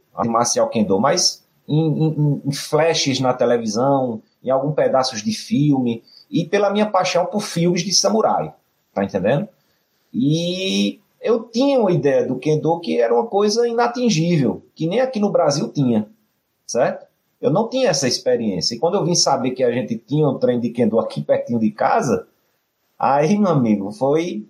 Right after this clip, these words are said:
eu corri. Porque eu tinha o interesse de treinar esgrima, esgrima,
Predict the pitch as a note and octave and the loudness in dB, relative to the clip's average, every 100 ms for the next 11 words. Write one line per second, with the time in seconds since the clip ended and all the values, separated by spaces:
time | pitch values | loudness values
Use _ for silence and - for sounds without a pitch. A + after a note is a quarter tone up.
0 | _ - C3 G3+ D#3+ C3 A2 - _ _ | _ -4 -2 0 0 2 0 -4 _ _
1 | _ - D#3+ A3+ A3+ G#3+ G#3 G3+ D#3+ C#3+ | _ -6 -2 0 0 0 0 2 2 0
2 | B2+ C#3 C#3+ B2+ A2+ G#2+ G#2 - B2 B2+ | -2 -2 0 0 2 2 0 -4 -4 -4
3 | A#2 C#3 D#3 G3+ - - _ - G3 D3+ | -2 0 2 0 -2 -6 _ -12 -4 0
4 | B2+ D3 C#4 - | 2 0 -2 -8